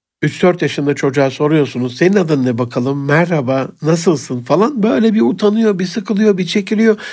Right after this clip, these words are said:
Anne babası söylüyor çocuğunun adını. Çocuklarımızı yetiştirme şeklimizi yeniden bir gözden geçirmemiz gerekiyor Allah rızası için. Yirmi beş yıl üniversite hayali peşinde koca bir nesli yok ediyoruz, imha ediyoruz,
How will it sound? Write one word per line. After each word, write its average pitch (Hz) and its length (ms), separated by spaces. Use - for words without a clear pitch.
Anne 170 300
babası 156 360
söylüyor 220 400
çocuğunun 131 380
adını. 113 380
Çocuklarımızı 139 720
yetiştirme 143 640
şeklimizi 135 720
yeniden 156 460
bir 131 60
gözden 127 420
geçirmemiz 147 560
gerekiyor 117 480
Allah 127 260
rızası 120 420
için. - 280
Yirmi 135 320
beş 190 240
yıl 165 220
üniversite 156 480
hayali 143 320
peşinde 135 420
koca 139 320
bir 175 80
nesli 143 320
yok 165 220
ediyoruz, 120 460
imha 143 440
ediyoruz, - 460